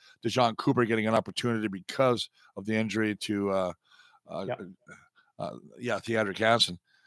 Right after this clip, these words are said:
Speaker 1: But then I
Speaker 2: So
Speaker 1: saw
Speaker 2: the
Speaker 1: this J T
Speaker 2: Go ahead.
Speaker 1: Hassel. Does it say what he was or what?
Speaker 2: Sor-, sorry to interrupt. Uh, looking up the,
Speaker 1: Oh,
Speaker 2: uh,
Speaker 1: apologize.
Speaker 2: twenty twenty-one C F L P A All-Stars, the halfbacks were Ciante Evans and Cariel Brooks, both of Hamilton.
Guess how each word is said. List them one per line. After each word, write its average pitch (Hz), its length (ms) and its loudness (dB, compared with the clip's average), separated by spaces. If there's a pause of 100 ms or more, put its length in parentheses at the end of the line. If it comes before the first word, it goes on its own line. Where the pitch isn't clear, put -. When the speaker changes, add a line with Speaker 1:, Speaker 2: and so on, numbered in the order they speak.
(140)
Speaker 1:
But 107 160 -2
then 120 120 6
I 117 120 8
Speaker 2:
So 156 80 4
Speaker 1:
saw 127 180 10
Speaker 2:
the 120 80 2
Speaker 1:
this - 140 -8 (480)
J 127 260 2
T 175 180 4
Speaker 2:
Go 175 60 8
ahead. 104 140 0
Speaker 1:
Hassel. 143 460 -2 (1800)
Does 117 100 -14
it 120 100 -10
say 143 180 -4
what 143 80 -2
he 139 60 -2
was 165 280 -6
or 120 60 -10
what? 87 120 -12 (540)
Speaker 2:
Sor-, 190 320 2
sorry 180 260 8
to 190 60 10
interrupt. 151 480 6
Uh, 135 480 6
looking 170 680 4
up 160 200 6
the, 139 320 4
Speaker 1:
Oh, 131 40 8
Speaker 2:
uh, - 40 8
Speaker 1:
apologize. 123 220 4
Speaker 2:
twenty 147 180 4
twenty-one 143 400 2
C - 160 0
F 147 120 4
L 143 120 8
P 147 200 4
A 135 80 8
All-Stars, 190 520 4 (600)
the 135 60 6
halfbacks 165 520 8
were 160 120 8
Ciante 147 580 6
Evans 143 340 8
and 123 120 2
Cariel 139 420 8
Brooks, 131 340 2
both 135 300 0
of 135 220 2
Hamilton. 143 680 2